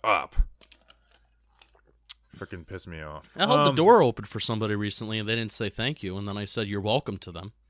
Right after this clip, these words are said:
Speaker 1: That's, see, I'm not, you see, you shouldn't do stuff like that.
Speaker 2: Well, I'm a bad guy. I mean, I already know this, so.
Speaker 1: See, like, that's worse than trying to fight someone at a gas pump is doing that.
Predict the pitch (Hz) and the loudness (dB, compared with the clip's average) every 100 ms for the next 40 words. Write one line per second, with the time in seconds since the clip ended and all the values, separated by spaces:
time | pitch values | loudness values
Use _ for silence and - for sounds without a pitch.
0 | _ _ _ 147 156 - _ - 165 165 | _ _ _ -2 -2 -4 _ -4 -2 -2
1 | 202 170 - 147 147 165 170 170 190 156 | -2 -4 -4 -12 -10 -8 -8 -8 -8 -8
2 | 147 139 98 - 82 80 78 - _ 185 | -10 -10 -10 -10 -12 -10 -12 -14 _ -2
3 | 220 175 160 127 127 101 90 98 95 101 | 0 2 2 2 2 0 -2 -8 -8 -8
4 | 95 95 82 87 92 95 - - - - | -6 -6 -8 -12 -12 -14 -14 -14 -16 -18
5 | - _ - 131 117 151 156 131 131 - | -18 _ -4 -2 0 -2 -2 -2 -2 -4
6 | 113 110 107 95 101 92 101 90 82 80 | -8 -4 -4 -4 -4 -4 -6 -8 -6 -4
7 | 80 - 82 76 78 76 87 80 78 76 | -6 -8 -14 -14 -16 -14 -12 -12 -12 -14
8 | - | -16